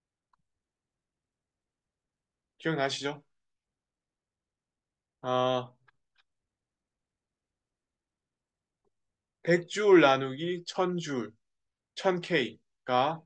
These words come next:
영이 돼, 영이 만들려면 여기에 얼마나 흘러와야 된다? 십이 흘러가고, 백 K일 때 십이 흘러가야 되니까 이거 대 이거는,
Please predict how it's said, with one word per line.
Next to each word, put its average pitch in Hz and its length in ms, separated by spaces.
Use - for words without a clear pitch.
영이 170 280
돼, 139 160
영이 170 260
만들려면 123 680
여기에 139 340
얼마나 117 360
흘러와야 131 460
된다? 110 400
십이 165 400
흘러가고, 131 960
백 139 180
K일 147 340
때 131 100
십이 170 280
흘러가야 120 460
되니까 110 500
이거 165 280
대 160 220
이거는, 123 480